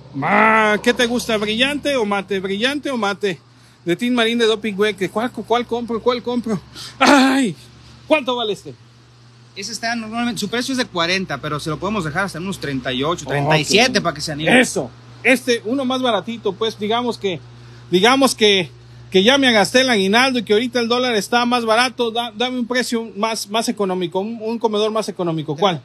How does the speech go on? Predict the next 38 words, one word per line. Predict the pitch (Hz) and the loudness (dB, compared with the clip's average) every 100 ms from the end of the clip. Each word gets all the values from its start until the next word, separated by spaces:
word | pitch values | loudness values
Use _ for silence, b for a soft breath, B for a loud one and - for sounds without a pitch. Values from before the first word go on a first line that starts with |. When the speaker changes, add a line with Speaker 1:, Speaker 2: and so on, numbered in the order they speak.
| _ | _
Speaker 2:
tenemos | 170 202 208 | -16 -14 -12
esta | 208 214 | -12 -12
otra | 208 185 | -10 -10
línea, | 175 160 | -10 -8
mira. | 143 120 - - - - - - - - - | -10 -12 -18 -20 -20 -20 -20 -20 -20 -20 -12
Una | 156 | -8
línea | 170 170 143 117 117 - - - - - - - - | -6 -6 -6 -8 -16 -20 -20 -20 -20 -20 -20 -20 -12
diferente, | 127 120 127 143 - - - - - - - - - 117 110 95 - - | -8 -6 -4 -2 -2 -2 -2 0 0 0 -4 -8 -6 -2 0 -2 -4 -14
capitonado. | 127 127 135 143 170 180 - | -14 -12 -8 -4 -4 -6 -6
Es, | 175 | -4
su | 175 | -4
precio | 175 226 226 | -2 -2 -2
normal | 170 185 214 | -4 -6 -4
es | |
de | 202 | -4
doce | 165 151 | -4 -4
mil | 156 180 | -2 -2
pesos, | 185 190 151 | -4 -6 -6
pero | 143 | -8
se | 143 | -6
lo | 143 | -4
vamos | 180 | -4
a | 156 | -4
dejar | 147 | -6
hasta | 170 135 | -6 -4
en | 123 | -4
diez | 120 110 | -4 -4
mil. | 123 120 98 B - | -4 -4 -10 B 0
Speaker 1:
Diez | 190 226 214 | 4 6 4
mil | 208 302 320 | 4 6 6
pesos | 233 277 254 | 4 4 2
un | 262 | 0
comedor, | 240 214 220 254 | 2 4 4 4
Speaker 2:
Sí, | 214 | 2
sí. | |
Speaker 1:
ya | 240 285 | 2 2
ahora | 269 262 240 | 2 2 2
sí, | - 262 247 | 0 -4 -4